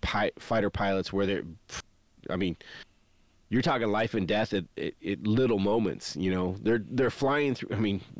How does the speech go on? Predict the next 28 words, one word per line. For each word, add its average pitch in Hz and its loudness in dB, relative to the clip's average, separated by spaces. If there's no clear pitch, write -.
<sighs> - -6
God, 95 -6
that 123 2
was 135 2
the 131 4
other 131 0
cool 135 0
thing 117 2
about 104 0
this 104 0
movie 104 4
is 98 0
the 117 0
aspect 139 0
of 123 2
them, 127 4
right, 110 2
having 113 2
to 117 4
be 117 4
under 110 2
the, 101 0
the 95 0
hard 104 0
deck, 110 0
right? 101 2
The - -2
hard, 101 0